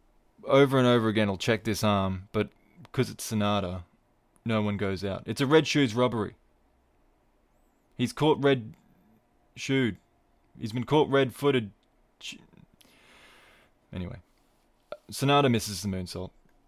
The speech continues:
Ibushi hits the Bomaye. Sanada counters the Kamigoye into a pop-up T K O. He goes for the moonsault again and hits it to the back.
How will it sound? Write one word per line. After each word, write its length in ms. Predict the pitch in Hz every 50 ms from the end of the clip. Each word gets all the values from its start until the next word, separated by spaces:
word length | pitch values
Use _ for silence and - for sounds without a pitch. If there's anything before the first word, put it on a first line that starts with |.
| _ _ _ _ _ _ _ -
Ibushi 380 | 123 117 151 151 135 135 131
hits 180 | 127 127 110 -
the 60 | 107
Bomaye. 540 | 101 113 107 101 101 98 95 95 95 95 95 90 _ _ _ _ _ _ _ _ _ _ _ -
Sanada 400 | - - - 131 139 139 135 135
counters 460 | - 135 139 139 135 135 127 110 98 -
the 140 | - -
Kamigoye 720 | - - 127 123 123 117 104 120 117 117 113 110 110 110 104
into 260 | 110 117 107 - 113
a 60 | 107 104
pop-up 420 | - - 123 110 - 113 113 -
T 200 | - - 123 110
K 260 | - 123 110 110 113
O. 220 | 131 143 156 160 135 - _ _ _ _ _
He 80 | - 110
goes 240 | 101 151 156 160 151
for 80 | -
the 80 | 131 135
moonsault 380 | 135 135 131 - - 135 123 110
again 200 | 107 120 123 123
and 80 | 113
hits 140 | 107 135 -
it 80 | 120 104
to 60 | 113
the 80 | -
back. 400 | 104 104 123 120 123 123 - -